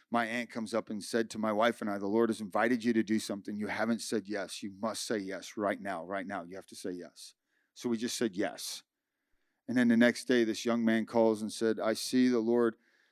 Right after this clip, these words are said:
you and your wife are calling people to a stadium gathering in twenty twenty called Sealed from Song of Songs eight six, the fiery love of God, inviting people in." And then I said, "Lord, please help me." A young man called and said,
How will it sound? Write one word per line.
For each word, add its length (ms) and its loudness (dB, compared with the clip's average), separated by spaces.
you 100 6
and 120 8
your 140 4
wife 340 4
are 80 -8
calling 340 4
people 300 0
to 160 -6
a 40 -4
stadium 520 0
gathering 420 -4
in 120 -6
twenty 360 -2
twenty 440 -2
called 320 -2
Sealed 520 0
from 220 -10
Song 400 -2
of 80 0
Songs 560 -4
eight 300 -4
six, 520 -10
the 80 -6
fiery 460 4
love 280 2
of 140 -6
God, 240 2
inviting 480 2
people 400 0
in." 260 -8
And 100 -4
then 140 0
I 80 0
said, 300 -2
"Lord, 320 2
please 500 0
help 220 0
me." 140 0
A 60 -2
young 280 2
man 220 2
called 380 6
and 80 -14
said, 300 0